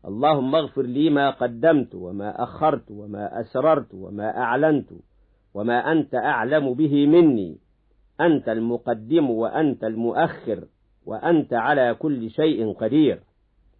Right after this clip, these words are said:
وجاء في صحيح مسلم: "اللهم آت نفسي تقواها وزكها أنت خير من زكاها،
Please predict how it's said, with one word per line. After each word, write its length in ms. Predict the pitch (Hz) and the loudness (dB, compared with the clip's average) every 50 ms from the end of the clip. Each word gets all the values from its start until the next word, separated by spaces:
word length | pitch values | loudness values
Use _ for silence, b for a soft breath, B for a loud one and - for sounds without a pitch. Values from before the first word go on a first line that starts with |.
| _ _ _ _ _ _ _ _ _ - | _ _ _ _ _ _ _ _ _ -12
وجاء 400 | 95 95 95 131 151 170 170 160 | -12 -4 0 4 4 6 6 4
في 180 | - 147 151 143 | 2 0 -4 -2
صحيح 440 | - 143 131 - - 165 160 - | -2 -2 -2 0 0 -2 0 0
مسلم: 460 | 147 147 165 175 170 - - - - - _ _ _ _ _ _ _ _ _ _ _ _ _ _ | 0 2 4 2 2 0 -6 -18 -20 -20 _ _ _ _ _ _ _ _ _ _ _ _ _ _
"اللهم 560 | 92 95 104 117 131 135 135 170 160 147 143 143 | -12 -8 -2 -2 0 0 0 2 2 4 4 4
آت 480 | 139 - 135 151 156 156 151 151 - | 2 2 4 4 4 4 4 2 0
نفسي 680 | 143 139 135 151 170 170 - - - - 147 147 143 | -2 0 2 2 2 0 0 -12 -12 -6 -2 -2 -2
تقواها 920 | 139 - 131 127 - 135 143 165 170 156 135 113 101 92 90 87 78 - - _ _ _ _ _ _ _ _ _ | -2 -2 -4 -4 0 2 4 6 6 6 4 2 0 -4 -6 -6 -8 -12 -18 _ _ _ _ _ _ _ _ _
وزكها 1000 | - 104 104 98 120 120 117 - _ _ 160 165 143 143 135 131 127 - - 139 | -8 -6 -4 -2 -2 -2 -2 -4 _ _ 0 2 4 4 4 4 2 2 0 0
أنت 300 | 165 156 139 127 - - 120 117 - - | 0 2 0 -2 -2 -4 -4 -4 -4 -2
خير 320 | 151 160 165 151 127 131 127 | 0 0 2 2 2 0 0
من 260 | 120 139 160 151 131 | 0 0 0 0 0
زكاها، 800 | 110 123 123 - - _ 147 160 160 143 120 98 92 85 80 | 0 -2 -4 -4 -4 _ 2 4 4 4 4 2 -2 -10 -10